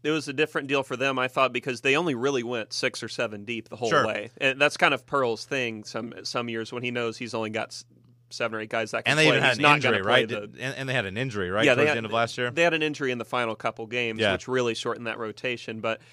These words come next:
Speaker 1: you could tell, uh, those few games, even the first round game of the N C A A tournament where they beat Charleston, they looked really tired. And
Speaker 2: Yeah.
Speaker 1: it showed when they got blown out by Clemson.
Speaker 2: Yeah.
Speaker 1: And,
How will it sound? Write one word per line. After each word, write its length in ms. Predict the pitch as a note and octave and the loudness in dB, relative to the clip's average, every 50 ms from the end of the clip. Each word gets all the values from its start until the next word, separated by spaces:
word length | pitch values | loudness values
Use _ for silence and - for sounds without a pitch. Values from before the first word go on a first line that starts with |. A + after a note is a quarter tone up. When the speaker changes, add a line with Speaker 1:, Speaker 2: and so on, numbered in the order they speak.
| - _ - | -14 _ -2
Speaker 1:
you 100 | C#3 C3+ | 0 2
could 200 | - C3+ A2 - | 2 0 0 2
tell, 560 | - D3+ D3 D3 C#3 C3 B2+ A#2+ A#2 A2+ - _ _ _ _ _ _ _ _ _ _ _ - | 2 4 6 6 6 4 4 2 0 -2 -6 _ _ _ _ _ _ _ _ _ _ _ 0
uh, 320 | C3 A#2+ A2+ A2 G#2+ G#2 G2 - _ _ - | 2 2 4 2 2 0 -4 -8 _ _ -2
those 320 | - C3+ C#3 C#3+ C#3 - | 2 4 4 4 2 0
few 180 | - D3 C#3+ C3 | 0 -2 -2 0
games, 600 | B2 C3+ C3 C3 C3 B2+ B2+ B2+ B2+ C3 - - | 0 0 2 2 2 0 -2 -4 -6 -8 -4 0
even 240 | D3 D#3+ F3 G3 E3+ | 2 2 4 2 0
the 100 | D3 C3 | -2 -2
first 360 | - - D#3+ E3 D#3 - - | 0 0 0 0 0 -2 -2
round 260 | D#3 C3+ B2+ B2 A#2+ | -2 0 0 -2 -2
game 220 | A#2 A#2+ A#2+ A#2 A2+ | -2 -2 -2 -2 -2
of 60 | A2+ | -2
the 240 | A2+ G#2+ A2 G#2+ G#2 | -2 -2 -2 -4 -4
N 140 | - B2+ B2 | -6 -8 -6
C 140 | - - B2 | -4 -4 -4
A 40 | A2+ | -4
A 40 | A2 | -4
tournament 340 | - - D3+ D3 C3 A#2+ - | -4 -2 -2 -2 -2 -2 -2
where 120 | A#2+ A#2+ | -2 -2
they 120 | A2+ A2+ A2+ | -2 -2 -2
beat 240 | A2 A#2+ A#2 - | -2 -4 -4 -6
Charleston, 540 | - - - C3+ C#3 C3+ B2+ - A#2+ A2+ A2 | -6 -4 -2 -2 -2 -2 -4 -6 -6 -4 0
they 120 | A2+ B2+ C3 | 0 0 2
looked 300 | B2+ C#3+ C#3+ - - B2+ | 2 0 0 -2 -6 -8
really 340 | A2 A2 B2 B2 A#2 G#2+ | -4 -4 -2 -2 -2 -4
tired. 500 | - - - A2+ A2 A#2+ - - - - - _ - | -6 -6 -4 -4 -4 -4 -6 -8 -12 -14 -14 _ 2
And 80 | C#3 | 6
Speaker 2:
Yeah. 100 | C3 A2 | 6 6
Speaker 1:
it 60 | - - | 6 6
showed 220 | E3 D#3 D3 C3 | 4 4 4 4
when 100 | B2 A#2+ | 2 0
they 100 | A#2+ A#2 | -2 0
got 200 | G#2+ A2+ A2 A#2 | 0 0 0 0
blown 200 | A2+ A2+ A2 A2 | 0 0 0 0
out 140 | A2 A2+ A#2 | -2 -4 -4
by 140 | A2 A2 - | -8 -10 -8
Clemson. 380 | - - A2 - - - - | -8 -8 -10 -10 -10 -2 2
Speaker 2:
Yeah. 180 | A#2+ A2+ F#2+ - - _ _ _ _ _ _ _ _ _ _ _ - - | 4 4 4 4 0 _ _ _ _ _ _ _ _ _ _ _ -6 -2
Speaker 1:
And, 300 | D#3 C#3+ C#3 C3+ C3 | 0 0 0 0 -4